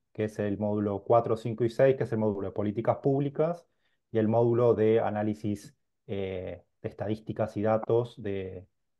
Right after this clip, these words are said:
de América Latina, ¿sí? Y el Caribe, de las Américas, ¿ok? Esa sería más o menos la idea. Para el primer webinario, el módulo uno y módulo dos. Para el siguiente webinario, uh, ¿qué pasó ahí? Aparecieron unos globos.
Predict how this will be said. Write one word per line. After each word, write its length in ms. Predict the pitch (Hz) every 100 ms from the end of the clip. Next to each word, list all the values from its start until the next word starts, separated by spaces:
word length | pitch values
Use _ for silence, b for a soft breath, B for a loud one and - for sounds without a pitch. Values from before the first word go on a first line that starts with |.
| -
de 80 |
América 300 | 101 107 104 101
Latina, 420 | 98 101 95 90 _ _ _ -
¿sí? 80 |
Y 100 | 113
el 100 | 95
Caribe, 380 | - 98 92 90 _
de 80 | -
las 160 | 104 104
Américas, 440 | 101 87 - -
¿ok? 120 | 98 120 135 - _ -
Esa 140 | 110
sería 240 | 107 117 117
más 180 | 110
o 20 | 113
menos 200 | 110 104
la 60 |
idea. 320 | 104 104 92 90
Para 160 | - 101
el 40 |
primer 220 | - 107 117
webinario, 720 | 117 117 131 135 143 156 - _ _ _
el 140 | 104 104
módulo 320 | 110 110 110
uno 160 | 113
y 40 | 110
módulo 280 | 110 113 123
dos. 400 | 135 156 - _ _ _ _ _
Para 240 | 104 104 101
el 100 | 98
siguiente 460 | - 98 117 110
webinario, 640 | 107 110 110 120 120 131 139
uh, 100 | 120
¿qué 100 | 123
pasó 300 | 110 - 95
ahí? 120 | 101 107 _ _ _
Aparecieron 360 | 101 - 104
unos 140 | 98 90
globos. 440 | 107 104 101 -